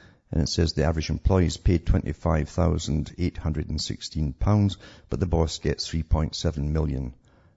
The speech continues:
That's what, that's his take-home salary. And it says, "The, the, the salaries of the corporate elite are,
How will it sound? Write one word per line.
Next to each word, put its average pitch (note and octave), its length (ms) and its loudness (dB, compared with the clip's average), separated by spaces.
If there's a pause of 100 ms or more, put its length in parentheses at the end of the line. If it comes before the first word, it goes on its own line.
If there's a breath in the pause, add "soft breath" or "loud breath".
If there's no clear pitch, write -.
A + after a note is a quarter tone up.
(140 soft breath)
That's - 140 -10
what, - 140 -6
that's - 140 -8
his D2+ 140 -4
take-home C#2+ 360 -4
salary. - 480 -6 (720 soft breath)
And F2+ 180 4
it - 80 0
says, E2 260 0
"The, D#2+ 200 2
the, - 360 -6
the - 60 -8
salaries G2 380 2
of - 60 -2
the - 60 -6
corporate - 520 2
elite F2+ 400 0
are, E2+ 240 0